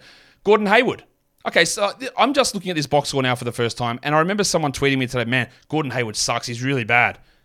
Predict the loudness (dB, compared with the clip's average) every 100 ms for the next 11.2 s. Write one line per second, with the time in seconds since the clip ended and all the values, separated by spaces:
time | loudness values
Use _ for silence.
0 | _ _ _ _ _ _ -10 -2 -2 -2
1 | 0 -2 0 -4 0 0 -2 -2 -2 -2
2 | -2 -2 -2 -10 _ _ 0 2 4 4
3 | 4 2 -2 -2 -2 0 0 -2 -2 -2
4 | -2 -2 -4 -4 -6 -2 -4 -2 -2 -2
5 | -2 _ _ _ _ _ _ _ _ _
6 | _ _ _ _ _ _ _ _ _ _
7 | -4 -2 2 2 2 0 -4 _ _ _
8 | _ _ _ -6 -4 -2 -2 -4 -10 -12
9 | _ _ _ _ 2 6 6 6 4 4
10 | 2 2 0 0 -4 -4 -4 -2 -2 -2
11 | -4